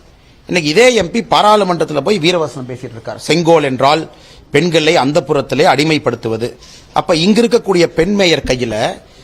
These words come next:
வெங்கடேசன் அவர்கள் ஒரு செங்கோலை கொடுத்திருக்காங்க. அப்ப இந்த, இந்த பெண் மேயரை அடிமைப்படுத்துற மாதிரி அர்த்தமா? நான் தரையுறவான எந்த வார்த்தையும் பயன்படுத்த விரும்பல. ஆனால் இன்னைக்கு தமிழகத்தினுடைய அரசியல்வாதிகளுடைய நிலைமை எப்படி ஆகி போச்சுன்னா, அந்தந்த இடத்துல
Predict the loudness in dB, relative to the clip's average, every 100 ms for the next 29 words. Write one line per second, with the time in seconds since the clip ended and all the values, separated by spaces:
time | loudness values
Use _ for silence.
0 | -6 -2 0 2 2 2 0 0 -2 -2
1 | -2 -2 0 -2 -6 -10 -10 -10 -12 -18
2 | -20 -20 -6 -4 -2 2 2 2 -2 -2
3 | 0 0 0 2 2 2 2 0 -2 -4
4 | -4 -4 -4 -4 -6 -8 -6 -4 -2 0
5 | 0 0 -2 -4 -2 -2 -4 -8 -6 -6
6 | -6 -8 -8 -6 -6 -8 -12 -20 -20 -20
7 | -18 -2 0 0 0 0 2 2 2 -2
8 | -2 2 2 2 2 0 2 0 0 -2
9 | -2 0 -2 -2 -4 -4 -4 -6 -12 -12
10 | -12 -14 -20 _ _ _ -20 _ _ _
11 | -20 -20 _ -20 -6 -4 0 -2 0 0
12 | 2 2 2 0 0 -4